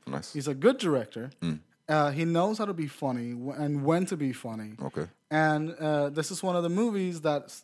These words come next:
Speaker 2: Chris Hemsworth, Chris Hemsworth came out and said, uh, Kevin Smith was talking about the Thor franchise in his podcast.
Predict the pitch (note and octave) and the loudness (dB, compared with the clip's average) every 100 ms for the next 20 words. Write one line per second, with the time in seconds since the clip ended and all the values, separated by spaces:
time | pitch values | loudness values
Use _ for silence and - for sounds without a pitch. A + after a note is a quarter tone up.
0 | - F3+ E3+ G3+ A3 G3 E3 D#3 D#3 - | -6 -2 0 2 0 0 -2 -6 -6 -6
1 | F3+ F3 - G3 - G3 G3 D3+ C3 B2+ | -4 -4 0 0 2 0 0 -2 -2 -4
2 | - - - - - F3 E3 F3+ E3+ C#3+ | -12 -20 -20 -20 -4 2 6 8 8 6
3 | C#3 C3+ C#3+ C3+ B2+ - - _ _ _ | 0 -2 -2 0 -2 -8 -20 _ _ _
4 | D3+ C#3+ C3+ C3 - G#3+ G3+ F3 G3+ A#3+ | 0 2 2 -2 2 4 4 0 2 2
5 | A3 E3 - F3+ F3+ E3+ D3+ C#3+ - G3+ | 2 0 4 4 4 2 0 0 0 0
6 | - D#3 C3+ - C3 B2+ C3+ B2+ - F3 | 0 -2 -2 -2 -4 -4 -6 -6 2 2
7 | F3 C3 A#2+ A2+ | 2 -4 -8 -10